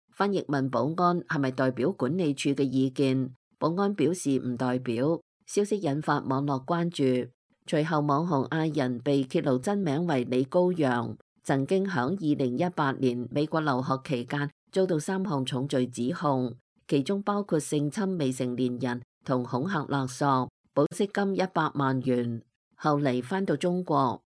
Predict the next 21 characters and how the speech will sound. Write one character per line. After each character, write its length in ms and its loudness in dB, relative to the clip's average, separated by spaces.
成 280 0
為 240 2
擁 240 0
有 180 0
三 260 -2
十 100 0
二 260 2
萬 180 2
粉 240 -2
絲 220 -2
嘅 300 2
短 180 0
片 240 -2
博 200 2
主， 160 -6
發 220 0
布 260 2
數 220 2
百 160 0
短 320 -2
片。 420 0